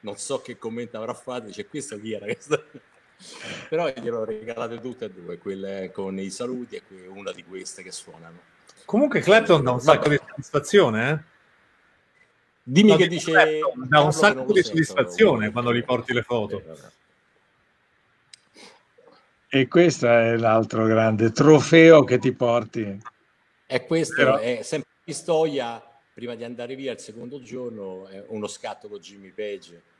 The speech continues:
Speaker 1: Non ho molti scatti con i musicisti insieme, ne ho tre o quattro, lui, Keith Richards e B B King. Eh, però, eh, non potevo esimermi da farmi una foto con,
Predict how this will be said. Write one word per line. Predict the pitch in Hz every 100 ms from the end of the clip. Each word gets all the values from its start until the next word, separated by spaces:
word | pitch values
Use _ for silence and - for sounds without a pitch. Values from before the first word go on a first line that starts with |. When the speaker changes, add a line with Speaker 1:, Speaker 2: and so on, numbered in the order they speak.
| _ _ _
Speaker 1:
Non | 165 170
ho | 208
molti | 180 170 - 139
scatti | - 143 127 123
con | 123 123
i |
musicisti | 123 113 120 - 117 -
insieme, | 117 - 117 101 98
ne | 110
ho | 120
tre | - 123
o | -
quattro, | 139 120 107 -
lui, | 110 139 139 123
Keith | 120 110 123
Richards | 131 135 - 123 113 -
e | 113 107
B | 110
B | 104 110
King. | 110 95 87 80 _ _ _ _ _ _
Eh, | 120 107 104 101 101 98 98 98 95 92 90 85
però, | 127 131 127 101 95
eh, | 92 87 87 87
non | 104 104
potevo | 101 110 107 80 82 80 80 80 82 78 76 _ _ _
esimermi | - - 101 101 90 90
da | 87 87 85
farmi | 92 85 90
una | 92 90
foto | - 92 90
con, | 87 85 82